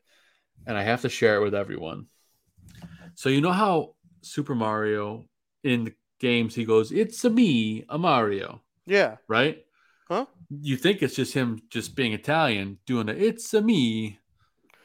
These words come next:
Speaker 2: "It's a me, a Mario."
Speaker 1: In, I, I, and correct, and I could, it's, it's Asian language, so I don't know if it's Chinese or Japanese, so I, I don't wanna say if it's one or the other. But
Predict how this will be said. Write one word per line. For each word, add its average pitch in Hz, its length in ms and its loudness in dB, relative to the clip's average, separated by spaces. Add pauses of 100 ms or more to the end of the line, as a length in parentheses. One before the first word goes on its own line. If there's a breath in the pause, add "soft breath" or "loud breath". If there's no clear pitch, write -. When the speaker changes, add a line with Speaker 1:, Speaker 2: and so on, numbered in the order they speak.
(200 soft breath)
Speaker 2:
"It's 359 360 -6
a 233 80 0
me, 165 340 -6
a 226 60 0
Mario." 160 440 0
Speaker 1:
In, 156 360 4 (260)
I, 123 140 4
I, - 260 -6 (100)
and 117 240 -2
correct, 127 400 0
and 117 220 -4
I 107 80 -2
could, - 240 -8
it's, - 260 -12
it's - 160 -14
Asian 143 300 2
language, 107 320 0
so 113 80 -2
I 117 60 2
don't 120 80 0
know 120 100 2
if 113 80 -4
it's - 140 -10
Chinese 143 480 0
or 120 60 -4
Japanese, 107 600 0
so 107 80 -2
I, 107 220 2
I - 20 4
don't 117 160 -2
wanna 113 180 0
say 110 300 2
if 107 240 -8
it's 98 100 -12
one 110 180 -2
or 110 40 0
the 107 160 -2
other. 101 300 -2 (840 loud breath)
But 110 200 0